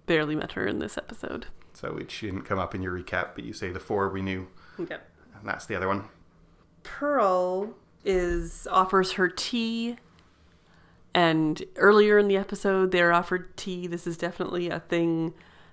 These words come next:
Speaker 1: that,
Speaker 2: Mm-hmm.
Speaker 1: you know, it's Britain, tea is everywhere, but it's very much like the hospitality of, like,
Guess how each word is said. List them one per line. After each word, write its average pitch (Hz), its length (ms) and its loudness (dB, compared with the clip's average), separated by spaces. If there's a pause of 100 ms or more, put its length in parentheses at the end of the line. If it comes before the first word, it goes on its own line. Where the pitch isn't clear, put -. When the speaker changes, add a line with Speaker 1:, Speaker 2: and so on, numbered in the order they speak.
Speaker 1:
that, 165 380 0
Speaker 2:
Mm-hmm. - 1040 -8
Speaker 1:
you 180 80 10
know, 165 240 4
it's 180 320 0
Britain, 165 600 6 (100)
tea 170 300 2
is 165 100 2
everywhere, 170 460 6
but 165 160 4
it's - 220 0
very 180 280 4
much 170 240 0
like 175 140 0
the 185 80 -2
hospitality 175 840 6
of, 151 140 -2
like, 151 380 -2